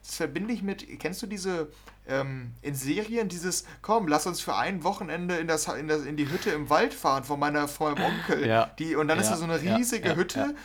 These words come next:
Speaker 1: so richtig groß, da ist ein Kamin drin und dann feiern die ja so eine Party oder so und da passiert irgendwas. So, das ist der Klassiker
Speaker 2: Ja.
Speaker 1: für mich. Und da ist
Speaker 2: Genau.
Speaker 1: dieses Holz, dieses dunkle, und das ist für mich eher dieses Hütte im Wald-Ding und nicht dieses Villa-Ding. Also ist
Speaker 2: Ja, das
Speaker 1: jetzt bei mir
Speaker 2: stimmt.
Speaker 1: persönlich.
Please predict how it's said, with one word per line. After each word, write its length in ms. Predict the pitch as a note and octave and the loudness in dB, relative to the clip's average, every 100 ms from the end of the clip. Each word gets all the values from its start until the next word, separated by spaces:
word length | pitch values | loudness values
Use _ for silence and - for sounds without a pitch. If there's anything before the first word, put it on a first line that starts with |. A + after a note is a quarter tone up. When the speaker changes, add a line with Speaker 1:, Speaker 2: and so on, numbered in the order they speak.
| - | -4
Speaker 1:
so 120 | D#3 | 0
richtig 480 | D3+ G#3+ - A#3 - | 2 0 -2 -6 -4
groß, 400 | C#3+ C#3+ G#3 A#3+ | -2 2 2 2
da 80 | D#3+ | -2
ist 60 | |
ein 80 | D#3+ | -4
Kamin 460 | E3 C#3+ D3+ G#3+ B3 | -2 -2 -2 -4 -4
drin 260 | A3+ B3 | 0 0
und 140 | G#3+ E3+ | 0 0
dann 280 | E3+ F3 - | -2 -4 0
feiern 260 | E3+ F#3+ | 4 4
die 60 | F#3 | 4
ja 80 | F3 | 0
so 80 | D#3+ | 0
eine 100 | D3 | 2
Party 420 | D3 D#3 D3+ C3+ | 8 8 8 2
oder 220 | B2 A2+ | 0 -4
so 160 | A#2+ B2+ | -4 -2
und 120 | C#3 | 0
da 60 | |
passiert 380 | C#3+ B2+ - F3 | 0 0 2 0
irgendwas. 460 | C3+ C3+ C3+ C#3 - - - - | 0 -6 -4 -4 -6 -8 -12 -6
So, 100 | C3+ | 0
das 80 | C#3+ | 4
ist 40 | |
der 80 | D#3 | 4
Klassiker 400 | E3+ F3 D#3+ - | 4 0 0 0
Speaker 2:
Ja. 40 | |
Speaker 1:
für 100 | A2+ | 0
mich. 220 | C3+ F3 - - - | -2 -4 -6 -18 -8
Und 220 | - D3+ D3 | -4 -4 0
da 240 | C#3+ C#3 B3 | 6 8 8
ist 140 | - | 4
Speaker 2:
Genau. 100 | - | -2
Speaker 1:
dieses 280 | G#3+ G#3 F#3+ | -2 -4 0
Holz, 340 | F#3+ D3 C#3+ | 2 2 0
dieses 180 | D3 D3 | 0 2
dunkle, 540 | D#3+ F#3 E3+ C3+ E3+ - - - - - | 4 2 2 -2 -2 -4 -18 -16 -12 -8
und 260 | - D#3 D3+ | -2 0 2
das 140 | E3 | 0
ist 100 | - | 0
für 140 | - F#3 | -2 -2
mich 180 | A3 | -2
eher 120 | - F#3 | -2 -2
dieses 260 | F3+ - | -4 -4
Hütte 180 | A3 A3+ | -2 -2
im 160 | D3 C#3+ | 2 8
Wald-Ding 400 | E3+ F#3+ C3 C3 | 6 6 -2 -4
und 80 | |
nicht 200 | B2 D#3+ E3 | -6 -6 -4
dieses 260 | D#3 C3 | -4 -2
Villa-Ding. 460 | D3+ D3+ - C#3+ C#3 - - - - - - - - - - | 0 0 -2 -8 -12 -20 -20 -20 -20 -20 -20 -20 -20 -20 -6
Also 260 | C3 C#3+ | -4 -2
ist 140 | C3+ - | -2 2
Speaker 2:
Ja, 100 | D3+ | 2
das 80 | D3+ | 2
Speaker 1:
jetzt 60 | |
bei 60 | E3 | 2
mir 80 | D3+ | 0
Speaker 2:
stimmt. 20 | D3+ | -2
Speaker 1:
persönlich. 480 | C#3+ D3+ B2+ A#2 | -2 -2 -4 -8